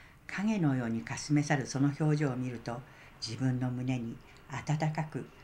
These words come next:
血の騒ぐのを感じるのだった。ご迷惑なことをお願いいたしました。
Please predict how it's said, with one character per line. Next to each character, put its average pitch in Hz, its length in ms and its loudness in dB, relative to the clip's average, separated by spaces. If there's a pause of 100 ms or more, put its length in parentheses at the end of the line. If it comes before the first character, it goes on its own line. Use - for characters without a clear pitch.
(100)
血 - 140 2
の 147 140 10
騒 151 340 2
ぐ 165 80 6
の 117 160 2
を 110 40 -8
感 123 260 0
じ 135 100 -2
る 135 120 2
の 113 100 0
だ 104 120 -8
っ - 20 -10 (180)
た。 - 80 -10 (3000)
ご 117 160 -6
迷 131 300 4
惑 135 180 2
な 123 140 4
こ 135 100 0
と 156 120 4
を 151 40 8
お 143 40 10
願 160 240 10
い 160 40 6
い 160 40 -2
た 175 100 4
し - 120 -2
ま 185 120 4
し - 80 -8
た。 156 240 4